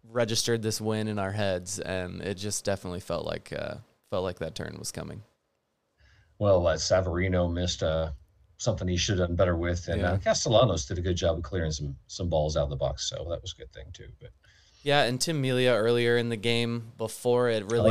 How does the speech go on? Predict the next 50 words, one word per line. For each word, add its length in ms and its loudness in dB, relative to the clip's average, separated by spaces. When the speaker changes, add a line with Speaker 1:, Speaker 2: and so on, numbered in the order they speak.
Speaker 2:
Oh, 20 4
yeah. 80 8
Speaker 1:
felt 220 4
like 240 -2
it 140 0
was 340 -6
something 460 -2
dangerous, 560 -2
he 140 -4
had 180 -2
another 400 -4
massive 460 -6
save. 440 -4
Tim 240 -6
is 100 -6
still 360 -2
coming 280 -2
up 180 -2
with 120 -4
those 240 -4
big 240 -2
moments 520 -2
and 100 -4
all 180 0
of 80 -4
these, 440 -4
all 220 2
of 60 -2
these 160 -2
close 380 -2
wins 420 -2
in 120 -6
this 160 -6
run-up. 420 -2
He's, 380 -10
he's 200 -10
giving 280 -2
us 140 -4
all 160 2
the 140 -4
moments 480 -2
that 120 -2
we 120 -4
were 120 -4
lacking 600 -4
the 100 -6
whole 180 -4
season 420 -6
without 280 -4
him. 160 -10